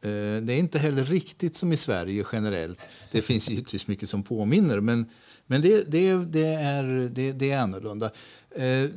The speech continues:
framförallt det som är annorlunda, det är väl att fokus på firandet för barnen, eftersom ju julen både här och i Spanien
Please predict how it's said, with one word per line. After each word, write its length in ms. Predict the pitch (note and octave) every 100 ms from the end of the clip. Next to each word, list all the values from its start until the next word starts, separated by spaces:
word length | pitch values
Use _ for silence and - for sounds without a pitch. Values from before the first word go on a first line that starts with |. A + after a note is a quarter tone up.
| D3
framförallt 680 | - D3 C3+ B2+ C3 F#3+ G#3
det 120 | E3
som 160 | C#3+
är 60 | C3+
annorlunda, 500 | B2+ A2+ A2 A2 A2+
det 140 | A#2+ D3
är 160 | B2+ A#2
väl 180 | B2
att 280 | B2+ B2 - -
fokus 800 | - D3+ F#3+ F#3+ - D#3 - -
på 100 | -
firandet 720 | B2+ C#3+ G#2 G2+ G#2 G#2 G2
för 160 | - B2
barnen, 720 | G#2+ G2 - G#2+ F#2 A1+ G2+ - _
eftersom 560 | G#2+ G2 - G#2 G#2+ G2
ju 220 | G2 F#2+
julen 540 | G2 G2+ G2 G2 F#2
både 340 | G2 F2+ F#2 F2+
här 280 | G#2+ A#2+ D3+
och 60 |
i 40 | A#2+
Spanien 480 | - G2 F#2+ F#2